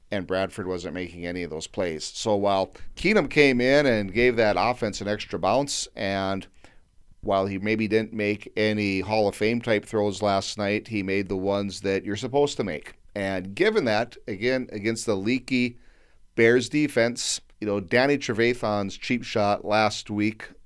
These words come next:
when he hit Adams of the Packers proved to be huge for the Vikings because all of a sudden he has to sit out a couple games now. And the Bears are without their fastest linebacker. And you could tell they were just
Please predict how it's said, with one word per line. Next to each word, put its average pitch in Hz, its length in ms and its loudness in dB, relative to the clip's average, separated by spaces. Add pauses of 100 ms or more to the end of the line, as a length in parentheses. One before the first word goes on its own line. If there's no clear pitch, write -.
(120)
when 98 180 -4
he 95 100 -2
hit 104 140 2
Adams 98 560 0
of 87 400 -4
the 76 320 -6 (140)
Packers 110 640 0 (460)
proved 135 200 2
to 117 60 -2
be 107 100 2
huge 120 240 0
for - 80 -12
the 98 80 -2
Vikings 87 540 -4
because 87 500 -8
all 101 120 2
of 98 100 -4
a - 0 -
sudden 98 420 -2 (160)
he 113 140 0
has 110 220 2
to 101 60 -12
sit 113 160 -2
out 101 120 0
a 95 40 -8
couple 90 220 -6
games 80 320 -10
now. 80 280 -8 (440)
And 98 100 -6
the 92 60 -6
Bears 104 380 2
are 98 80 0
without 95 320 0
their 90 100 -4
fastest 85 480 -4
linebacker. 85 640 -6 (540)
And 90 340 -4
you 90 60 -10
could 90 160 -10
tell 117 240 4
they 95 160 0
were 95 240 -2
just 101 420 -4